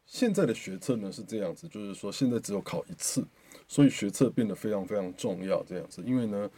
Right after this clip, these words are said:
如果你这次学测没有考好，你要申请一个对你来讲好的大学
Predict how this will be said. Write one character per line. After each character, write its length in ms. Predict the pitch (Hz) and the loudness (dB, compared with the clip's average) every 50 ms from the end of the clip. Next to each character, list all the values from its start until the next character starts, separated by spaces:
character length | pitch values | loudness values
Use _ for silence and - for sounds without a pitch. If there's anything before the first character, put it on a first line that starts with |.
| - - - _ | -18 -20 -10 _
如 100 | 110 120 | 4 6
果 80 | 143 | 6
你 120 | 120 101 98 | 6 6 4
这 160 | - 123 117 | 0 0 0
次 120 | - 135 | 0 0
学 200 | 117 - - 101 | -2 -2 -4 -6
测 160 | 95 - 117 | -4 -2 -2
没 100 | 110 110 | 0 2
有 100 | 110 107 90 | 2 0 0
考 300 | - - - 92 101 107 | -2 -2 2 4 4 4
好， 220 | - - 80 80 - | 4 0 -2 -4 -4
你 120 | 101 101 | -6 -4
要 120 | 104 113 | -4 -4
申 300 | 104 - - 123 123 131 | -4 -2 0 2 2 2
请 260 | 127 - - 82 78 92 | 0 0 -4 -6 -6 -6
一 60 | 90 | -6
个 380 | - 101 95 90 90 90 - - - - - - - _ _ _ _ | -4 -2 -2 0 0 -2 -4 -6 -12 -20 -20 -20 -20 _ _ _ _
对 120 | 247 226 | 8 8
你 180 | 180 127 107 104 | 10 8 8 6
来 280 | 98 101 95 101 110 131 | 2 2 2 4 2 2
讲 320 | 127 - 123 104 82 76 - _ _ _ _ _ _ _ | 0 0 0 0 0 0 -6 _ _ _ _ _ _ _
好 320 | _ - - - 104 95 | _ -12 -2 0 0 0
的 100 | 90 123 | 2 -2
大 280 | 117 - 160 151 123 90 | 2 6 6 6 6 4
学 240 | - - - - | 0 -6 -12 -14